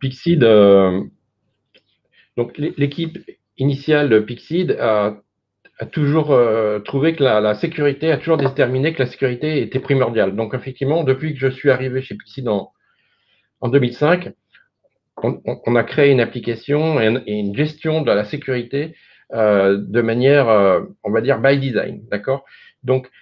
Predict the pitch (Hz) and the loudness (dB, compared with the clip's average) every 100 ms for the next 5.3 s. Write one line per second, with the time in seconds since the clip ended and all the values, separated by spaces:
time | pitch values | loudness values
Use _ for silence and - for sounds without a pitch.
0 | _ _ _ _ - 127 - 165 - 143 | _ _ _ _ -8 -6 0 0 0 -2
1 | 131 127 139 156 - - - 120 147 160 | 2 2 2 -2 -4 -12 -8 -2 0 -2
2 | - 117 117 120 107 127 135 107 104 71 | -2 -4 -2 -2 -2 0 -2 -2 -10 -4
3 | 104 107 120 120 104 113 110 104 135 143 | -4 -2 -4 -8 -4 -2 -2 0 2 2
4 | 139 - _ _ _ _ 113 104 135 131 | 0 -8 _ _ _ _ -12 -2 -2 2
5 | 139 139 - | 0 0 -8